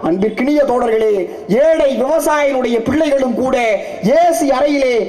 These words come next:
கணினியின் முன்பாக உட்கார்ந்து கொண்டு டைடல் பூங்காக்களிலே பணி செய்வதற்கான வாய்ப்பை, இரண்டாயிரமாம் ஆண்டு டைடல் பூங்காவை தொடங்கி ஒரு மாபெரும் மாற்றத்தை தமிழ்நாட்டின் சாமானிய குடும்பங்களிலே நிகழ்த்தி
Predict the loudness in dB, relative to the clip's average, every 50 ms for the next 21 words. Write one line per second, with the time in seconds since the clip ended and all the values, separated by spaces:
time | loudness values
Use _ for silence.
0 | -6 -6 -4 -2 -2 0 0 0 0 0 0 0 0 0 0 2 2 2 2 2
1 | 2 0 0 0 0 0 0 2 2 0 2 2 0 0 2 0 2 2 0 0
2 | -2 -6 -8 -4 -2 -2 0 0 0 2 2 2 2 0 -2 -2 -2 0 0 0
3 | 0 0 0 0 0 0 0 0 0 -2 0 -2 -2 -2 0 0 0 0 2 2
4 | 0 0 0 0 0 0 0 0 -2 0 0 0 2 2 0 0 0 0 0 0
5 | 0 -2 -6 -6 -6 -2 0 0 2 2 2 2 2 2 2 2 2 0 0 0
6 | 0 0 0 0 0 0 0 0 0 0 0 0 0 -2 -2 -6 -8 -4 -2 0
7 | 0 2 2 2 2 0 0 0 0 0 2 2 2 0 2 0 0 -2 0 0
8 | 0 0 2 0 0 0 0 -2 -2 -4 -6 -6 -4 -2 0 0 0 0 0 0
9 | 0 2 2 2 2 2 2 2 0 0 0 0 0 0 -2 -2 0 -2 -2 -2
10 | -2 -2 -2 -2 -4 -4 -6 -10 -6 -4 -2 0 0 2 2 2 2 2 0 -2
11 | -2 -2 -2 -2 -2 -2 -2 0 0 2 2 2 2 2 2 2 2 2 0 0
12 | 0 0 0 0 0 0 0 2 2 0 2 2 2 0 0 0 -2 -4 -6 -4
13 | -2 0 0 2 2 0 0 0 0 0 0